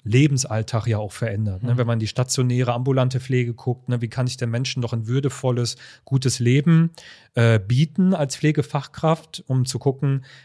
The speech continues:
Speaker 1: ja, der, also rausgehen geht gar nicht mehr, ne? Und irgendwie ist das ja auch Teilhabe. Ähm, du willst die Leute ja nicht nur irgendwie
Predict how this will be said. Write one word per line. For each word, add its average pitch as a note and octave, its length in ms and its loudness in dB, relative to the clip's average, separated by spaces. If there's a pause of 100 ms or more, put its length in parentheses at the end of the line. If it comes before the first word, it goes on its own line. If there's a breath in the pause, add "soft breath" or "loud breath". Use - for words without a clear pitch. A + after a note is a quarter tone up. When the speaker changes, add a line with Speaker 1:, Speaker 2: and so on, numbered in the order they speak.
(240 loud breath)
Speaker 1:
ja, - 60 -18
der, - 120 -18 (360)
also F2 160 -10
rausgehen A2+ 540 -2
geht G2+ 120 -6
gar G#2 200 0
nicht F3 180 0
mehr, F3 240 4
ne? B2 160 0
Und A2 140 0
irgendwie A#2 220 0
ist - 100 -4
das G#2+ 120 -4
ja A#2+ 100 -2
auch A2+ 160 -2
Teilhabe. E3 640 2 (500 soft breath)
Ähm, A#2+ 160 2
du A2+ 100 2
willst A2+ 200 2
die A#2 60 -2
Leute A2+ 420 0
ja A2+ 120 -2
nicht A2+ 260 -4
nur A#2+ 180 -4
irgendwie A2 480 -8